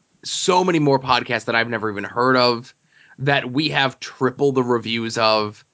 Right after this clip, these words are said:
uh, but somehow they have more downloads than we do. And I just have to sit here and think to myself, "That's them. That's not us.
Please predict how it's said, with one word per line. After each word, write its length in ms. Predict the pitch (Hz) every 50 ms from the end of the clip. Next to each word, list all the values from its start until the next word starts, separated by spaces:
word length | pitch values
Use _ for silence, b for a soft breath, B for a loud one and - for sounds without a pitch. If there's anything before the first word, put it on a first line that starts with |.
| _ _ _ _ _ _ _ _ _
uh, 260 | 113 113 117 117 113
but 180 | 107 117 113 -
somehow 1000 | - - - 156 147 147 143 139 - 143 135 131 123 110 101 104 113 117 117 - _ -
they 300 | 127 135 127 139 147 147
have 580 | 131 135 131 127 120 117 117 117 110 104 107 - _ _ _
more 260 | 131 135 135 131 127 123
downloads 480 | 123 120 113 110 107 107 104 104 101
than 160 | 101 107 107
we 160 | 101 107 104 95
do. 220 | - 73 67 57 50 _ _ _ _ _ _ _ _ _ _ _ _ _ _ _ _ _ _
And 120 | - 120 117
I 60 | 117
just 80 | 113
have 120 | 135 131 131
to 80 | 131
sit 200 | 120 - 170 160
here 100 | 147 151
and 100 | 143 135 135
think 140 | 185 180 151
to 60 | 156
myself, 640 | 139 131 127 - 127 117 117 117 113 - - - _ _ _ _ _ _ _ _ - _ _ _ _ _ _ _ _ _ _ _ _ _ _ _
"That's 320 | - 123 143 139 143 139 -
them. 460 | 147 156 147 143 143 143 143 147 139 - _ _
That's 220 | _ - - - 117
not 180 | 120 131 143
us. 460 | 143 139 139 143 135 - - - -